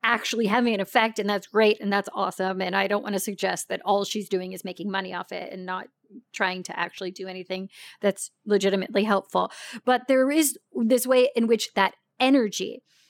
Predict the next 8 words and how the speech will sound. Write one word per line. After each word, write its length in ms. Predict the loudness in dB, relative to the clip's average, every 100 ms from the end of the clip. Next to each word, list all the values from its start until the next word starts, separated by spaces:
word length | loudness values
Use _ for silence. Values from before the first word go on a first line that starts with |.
| _ _ _
the 140 | -2
fear, 680 | -2 -8 -4 0 4 4 2 -4 _
the 160 | -8 -6 -2
anger, 540 | 0 2 4 2 -2 _
the 140 | -10 -4
indignation, 1040 | 0 0 2 2 4 4 2 2 2 -4 _ _ _ _ -8
the, 380 | -2 2 2 2
uh, 360 | 0 2 0